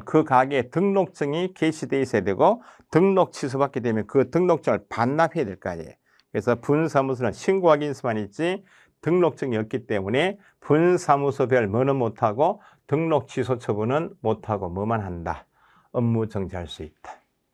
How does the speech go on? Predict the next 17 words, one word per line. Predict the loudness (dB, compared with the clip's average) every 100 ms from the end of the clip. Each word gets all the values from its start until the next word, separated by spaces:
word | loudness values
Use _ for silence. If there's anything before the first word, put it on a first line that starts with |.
| _ _ _ _ _ _ _ _ _ _ _ _ _ _ _ _ _ _ _ _ _ _ _ _ _ -20 -20 _ _ _ 2
분사무소에서 | 6 6 4 4 4 6 4 4 2 2
사용할 | 0 0 2 0 -2
인장은 | -6 0 4 4 2 -2 -2 -4
두 | -6 -4
개 | -2
중에 | -2 0
선택할 | -2 0 -2
수 | 0 -2
있죠. | 0 -2 -2 -8 -20 _
법인의 | 4 4 6 2 2 -2
인장을 | -2 2 4 2 0
등록할 | -2 0 0 0
수도 | 2 2 2 _ -6
있고 | -6 0 2
아니면 | 2 0 -2
법인의 | 2 2 2 -2 -2
대표자가 | 0 -2 0 0 2 2 4 2